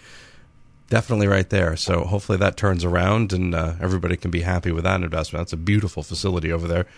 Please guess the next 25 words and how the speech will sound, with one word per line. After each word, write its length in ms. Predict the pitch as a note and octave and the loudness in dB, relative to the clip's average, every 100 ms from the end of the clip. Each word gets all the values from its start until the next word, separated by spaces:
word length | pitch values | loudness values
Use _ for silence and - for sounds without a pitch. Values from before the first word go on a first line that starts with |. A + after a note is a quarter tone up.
| - - | -16 2
really 220 | G#2+ G3 | 4 4
in 80 | G2 | 2
a 60 | E2+ | 2
really 320 | F#2 A#2+ A#2 | 2 0 -2
good 340 | D#2 G#2+ A#2+ | -2 -2 0
location 580 | G#2 F#2+ G2 E2 - E2+ | -2 -4 -4 0 0 0
as 160 | D#2+ - | -4 -2
well. 380 | A2+ A2 A#1 E2+ | 0 0 -2 -8
You, 120 | F2+ | -8
you 260 | E2+ F#2 | -4 -4
can't 320 | - B2 A#2 - | -2 -2 -2 0
find 200 | G#2+ A2 | -2 0
a 40 | |
better 180 | E2+ D#2+ | -2 -2
location 540 | E2 D#2 F2 E2+ E2 | -4 -4 -6 -6 -8
than 140 | D#2 D2 | -8 -6
that. 280 | G1+ - | -8 -8
So 220 | - C2 - - - - - | -8 -6 -8 -14 -20 -6 4
Mayor 120 | A2 | 6
Labonte 520 | F#2+ E2 F#2+ F#2 F#2 | 6 4 2 2 0
is 240 | - E2+ E2+ | 0 -2 -2
in 180 | F#2 | -2
right 180 | F2 F2 | -2 -2
now. 160 | F2 F2 | -2 2
Now, 380 | B2 C3+ C3 | 6 6 6